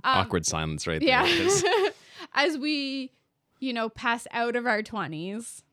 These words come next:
Speaker 1: Okay, fine. Whatever.
Speaker 2: Well, it's true.
Speaker 1: Yeah.
Speaker 2: As we pass out of our twenties, out of that mindset of, you know, going to a bar, going to a club is super fun and enjoyable because you realize the people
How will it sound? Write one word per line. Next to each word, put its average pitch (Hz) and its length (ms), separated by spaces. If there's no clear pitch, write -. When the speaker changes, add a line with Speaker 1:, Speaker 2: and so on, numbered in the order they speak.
Speaker 1:
Okay, - 200
fine. - 400
Whatever. - 440
Speaker 2:
Well, 453 200
it's 311 140
true. 247 600
Speaker 1:
Yeah. 87 340
Speaker 2:
As 254 160
we 294 140
pass 285 380
out 254 340
of 240 100
our 247 120
twenties, 202 540
out 214 240
of 214 200
that 190 240
mindset 190 640
of, 196 160
you 220 120
know, 185 200
going 180 440
to 208 120
a 202 60
bar, 180 560
going 160 300
to 208 80
a 185 60
club 180 540
is 196 360
super 208 300
fun 190 240
and 175 140
enjoyable 175 560
because 180 520
you 185 160
realize 175 400
the 147 100
people 175 420